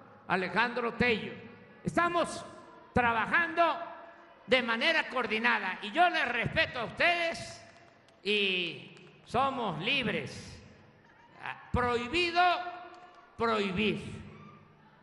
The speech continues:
Aquí se permite protestar y, eh, se permite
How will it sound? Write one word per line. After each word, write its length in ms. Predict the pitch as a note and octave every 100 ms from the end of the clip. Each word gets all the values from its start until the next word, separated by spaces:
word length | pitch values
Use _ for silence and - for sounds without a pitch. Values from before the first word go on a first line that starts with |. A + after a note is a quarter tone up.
| _ -
Aquí 400 | F#3 F#3 F4 E4
se 220 | C4+ A3+
permite 720 | - G3 F#3 F4 - F4+ E4 - - - - - - - - - - - -
protestar 1000 | A3 G#3+ G3+ F#3+ E3+ - A#3+ E4 F4 D4 - - - - - -
y, 720 | G#3 A3+ A3 G#3 G3 F3+ E3 - - - - - - - -
eh, 760 | F#3+ G3+ F#3+ F#3 F3+ F3 - -
se 180 | G#3 G#3
permite 920 | G#3 G3+ F#3 D4+ F4+ - E4+ E4